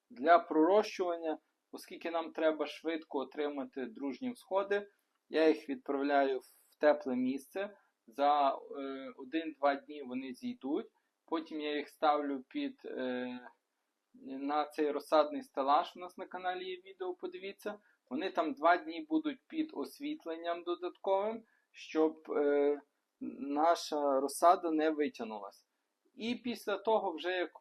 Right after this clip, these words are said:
почне появлятися справжній листочок, ми їх винесемо в теплицю, щоб наша розсада вже привикала до зміни температури і щоб була готова,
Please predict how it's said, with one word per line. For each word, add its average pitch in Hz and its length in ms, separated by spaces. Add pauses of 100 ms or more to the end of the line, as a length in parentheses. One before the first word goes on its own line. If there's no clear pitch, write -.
(220)
почне 165 440
появлятися 156 880
справжній 151 540
листочок, 175 580
ми 151 140
їх 139 220
винесемо 135 640 (480)
в 135 600 (440)
теплицю, 233 600
щоб 156 240
наша 151 1120
розсада 190 540
вже 151 280
привикала 147 680
до 127 160
зміни 131 400
температури 190 840
і 151 340
щоб 131 180
була 139 300
готова, 131 580